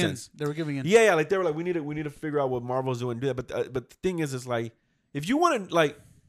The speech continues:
Speaker 2: I don't think Marvel movies are good right now. Like, and we, and I've said that before. I
Speaker 1: I
Speaker 2: think,
Speaker 1: do.
Speaker 2: I think all of them are becoming very repetitive, and all of them are becoming so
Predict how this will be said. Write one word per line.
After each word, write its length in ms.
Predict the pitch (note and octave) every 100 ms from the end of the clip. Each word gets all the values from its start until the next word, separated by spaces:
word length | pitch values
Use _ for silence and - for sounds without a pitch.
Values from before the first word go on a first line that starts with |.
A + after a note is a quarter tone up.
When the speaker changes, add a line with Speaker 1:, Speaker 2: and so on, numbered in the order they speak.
| _ _
Speaker 2:
I 140 | - F4+
don't 160 | E4
think 140 | A#3+ G3
Marvel 220 | F3 D#3+
movies 280 | D3 C#3+ A#2+
are 40 |
good 180 | G#2+ A2+
right 120 | F#2
now. 140 | E2 -
Like, 180 | G#2+ F#2+
and 140 | B2
we, 140 | C3 C3
and 100 | C3
I've 100 | C3
said 120 | F#3
that 100 | E3+
before. 300 | C#3 C#3+ C3+
I 40 | D3+
Speaker 1:
I 40 |
Speaker 2:
think, 180 | D3 C#3
Speaker 1:
do. 40 | -
Speaker 2:
I 120 | C#3+
think 180 | D#3+ E3
all 180 | D3+ E3+
of 60 |
them 160 | E3 D#3
are 100 | C#3+
becoming 380 | C3 D3+ D3 B2
very 160 | C#3+
repetitive, 480 | C#3 C3+ C3+ C3 B2
and 100 | A#2+
all 160 | C3+ C#3+
of 60 |
them 140 | D3 C3+
are 40 |
becoming 440 | B2 A#2+ C#3 C3 B2+
so 500 | - B2+ B2 A#2